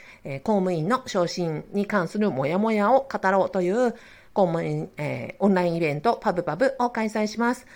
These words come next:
ご興味いただきましたらば、ラジオの、えー、説明欄からリンク飛んでいただいて、参加費五百円、夕方四時から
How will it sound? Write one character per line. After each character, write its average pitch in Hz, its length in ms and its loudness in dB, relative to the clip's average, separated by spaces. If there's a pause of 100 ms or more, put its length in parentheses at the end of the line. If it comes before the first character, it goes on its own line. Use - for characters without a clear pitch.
(220)
ご 180 120 2
興 170 240 0
味 220 140 0
い 202 120 -8
た 196 80 -2
だ 190 100 0
き 214 120 -6
ま 247 100 0
し 262 60 -4
た 233 100 0
ら 214 80 0
ば、 247 200 0 (760)
ラ 180 140 2
ジ 147 100 0
オ 139 80 2
の、 262 260 0 (300)
え 120 480 -10
ー、 - 20 -14
説 180 220 0
明 160 140 2
欄 277 180 2
か 320 80 4
ら 269 220 2 (200)
リ 180 160 2
ン 156 100 0
ク 147 200 -2
飛 175 160 -2
ん - 20 0
で 196 100 0
い 202 60 -4
た 220 120 -2
だ 226 120 0
い 233 60 -2
て、 294 160 -2
参 226 180 -2
加 185 100 0
費 185 140 -2
五 180 120 2
百 220 240 0
円、 226 180 2
夕 185 100 2
方 175 220 -2
四 208 160 0
時 196 400 0
か 180 100 -2
ら 233 200 0